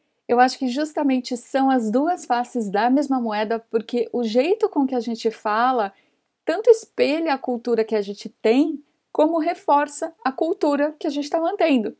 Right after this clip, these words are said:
né? No vocabulário que a gente usa, nos títulos que a gente dá, tudo isso vai construindo cultura. A Tati endossou isso,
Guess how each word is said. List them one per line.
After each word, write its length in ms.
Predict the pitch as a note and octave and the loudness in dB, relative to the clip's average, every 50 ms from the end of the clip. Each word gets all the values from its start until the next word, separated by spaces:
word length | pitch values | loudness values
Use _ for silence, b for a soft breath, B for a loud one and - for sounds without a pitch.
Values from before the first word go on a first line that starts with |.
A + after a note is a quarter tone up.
| _ _ | _ _
né? 240 | - G#3+ A3 B3 b b b b b b b b | -6 -4 -4 -4 b b b b b b b b
No 120 | - C#4+ C#4+ | 0 2 2
vocabulário 640 | C#4+ C#4+ C#4+ C#4+ C4 B3+ C4+ C4 B3+ C4+ D4 D4+ | 2 2 0 0 0 2 2 4 4 4 2 0
que 60 | D4+ | -2
a 40 | C#4+ | -2
gente 280 | C4 C4+ B3+ - - C4 | -2 -4 -4 -6 -6 -6
usa, 460 | B3 B3 A#3+ A#3 A3+ A#3+ A#3+ A#3 - _ _ _ _ - | -4 -4 -4 -4 -4 -6 -6 -8 -10 _ _ _ _ -2
nos 240 | A#3+ B3+ A#3+ A#3+ | -2 -2 -2 -2
títulos 420 | - - C#4 C4 - C#4 C4 B3 A#3+ | -4 -6 -6 -6 -4 -6 -6 -4 -2
que 80 | - | -2
a 40 | A#3+ | -2
gente 300 | A3+ A#3 A#3 A3 - A#3 | -2 -2 -6 -4 -4 -6
dá, 360 | G3+ F#3+ G#3+ G#3 G#3+ A3 A3+ - _ | -4 -2 -2 -4 -4 -4 -8 -12 _
tudo 280 | - D4+ D#4 C#4+ D#4 C#4+ | -4 -4 -2 -2 -2 -2
isso 420 | C4+ C4+ D4+ D4+ - - E4 D#4+ _ - | -2 -2 -4 -6 -8 -10 -12 -12 _ -10
vai 340 | B3 A#3+ C4 C4 C#4 D4+ | -4 0 0 2 2 0
construindo 840 | D4+ - - D#4 D#4 D4+ D4 - D#4 D#4+ D4+ D4 D4+ E4+ E4+ D4+ D4+ | -2 -4 -6 -6 -4 -6 -6 -6 -4 -4 -2 -2 -2 -2 -4 -6 -6
cultura. 600 | - B3 A#3+ A#3 - - G#3 F#3+ F3+ F3+ F3 b b b b b b b | -4 -6 -8 -6 -6 -4 -4 -4 -4 -4 -8 b b b b b b b
A 140 | - A#3 A#3 | -4 -4 -2
Tati 500 | A3+ - B3 C4+ C#4 - - C#4+ D4 - - | 0 0 0 0 0 -2 -6 -8 -8 -2 0
endossou 640 | C#4 D4+ D4+ D4 D#4 E4 D#4+ - - - C4 B3+ B3 | 2 2 2 2 0 -2 -6 -6 -2 0 2 4 4
isso, 440 | A3+ G#3+ F#3+ F#3+ - - A3 - | 2 2 -2 -6 -6 -4 -6 -6